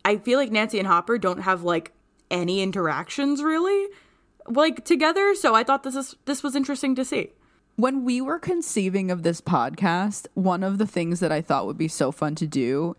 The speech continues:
Speaker 2: is think about the relationships that formed because of this series of circumstances that would have never formed.
Speaker 1: Oh,
Speaker 2: So,
Speaker 1: yeah.
Speaker 2: like, Nancy and Hopper. Like, why would that ever be a
Speaker 1: Right.
Speaker 2: thing?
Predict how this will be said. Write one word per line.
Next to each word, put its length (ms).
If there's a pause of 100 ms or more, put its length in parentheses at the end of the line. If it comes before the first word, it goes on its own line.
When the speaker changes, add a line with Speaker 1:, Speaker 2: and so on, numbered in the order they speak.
Speaker 2:
is 180
think 460
about 500
the 100
relationships 1000
that 200
formed 540
because 380
of 180
this 560 (220)
series 480
of 120
circumstances 840
that 140
would 120
have 140
never 400
formed. 420
Speaker 1:
Oh, 60
Speaker 2:
So, 120
Speaker 1:
yeah. 60
Speaker 2:
like, 80
Nancy 440
and 100
Hopper. 540 (320)
Like, 100
why 260
would 180
that 120
ever 220
be 160
a 40
Speaker 1:
Right. 280
Speaker 2:
thing? 200